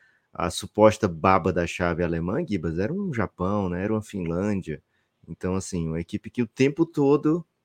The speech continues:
enfrentou competição de alto nível dentro da competição, né? Dentro do Mundial, e respondeu muito bem, né? Sai invicta, sai campeã,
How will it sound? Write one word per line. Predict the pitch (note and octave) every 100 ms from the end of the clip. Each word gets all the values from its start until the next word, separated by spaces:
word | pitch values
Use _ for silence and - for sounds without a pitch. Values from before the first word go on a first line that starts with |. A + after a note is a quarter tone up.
| _
enfrentou | A2+ A2 A#2 A2+ A2
competição | - A2+ A2+ - G#2+ A2
de |
alto | A2 G#2+ A2
nível | F#2+ F#2 G2+ A2+ A2 A2 _ _ _
dentro | - - F#2 F#2 F2+
da | F#2
competição, | F#2+ F2 F#2+ - - F2 G2+
né? | F2+ F#2
Dentro | E2+ E2 F2
do | F2+
Mundial, | F2 F2 E2+ F2 G#2 - _ _ _ _
e | F2+ F#2+
respondeu | G2 G2 G2+ F#2 G2
muito | G2
bem, | E2+ D2+ C#2
né? | D2
Sai | - F2 F2+
invicta, | D#2+ C3 - A2+
sai | - F#2+
campeã, | F#2+ F2 F2+ F#2 A#2 D#3